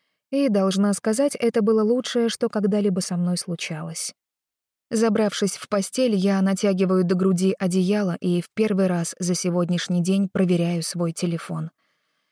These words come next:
Меня ждёт несколько сообщений, но прежде чем я их прочитаю —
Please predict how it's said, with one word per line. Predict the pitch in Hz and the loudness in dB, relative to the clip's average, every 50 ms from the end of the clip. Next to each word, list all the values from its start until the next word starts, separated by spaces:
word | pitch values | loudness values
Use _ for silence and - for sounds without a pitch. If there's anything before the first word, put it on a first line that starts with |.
| _ _ - | _ _ 2
Меня | 226 233 247 269 294 294 | 4 6 6 6 4 4
ждёт | 254 220 262 262 - 240 | 4 4 2 2 4 4
несколько | 233 247 240 - - 226 208 240 | 2 2 2 2 -2 -2 0 0
сообщений, | 226 - 233 220 214 214 - - - 202 185 180 175 175 175 | 0 0 2 0 0 -2 -4 -2 0 2 2 2 2 2 2
но | 185 196 202 196 190 | 2 4 2 2 2
прежде | - 214 214 220 196 185 196 190 | 2 2 2 2 2 2 0 -2
чем | - - 202 196 190 | 0 0 2 2 4
я | 185 196 196 190 | 4 4 4 2
их | 190 - - | 0 -2 -2
прочитаю — | - 202 190 - 208 190 - 233 233 220 185 170 | -4 -2 0 0 -2 -2 -2 0 0 2 0 0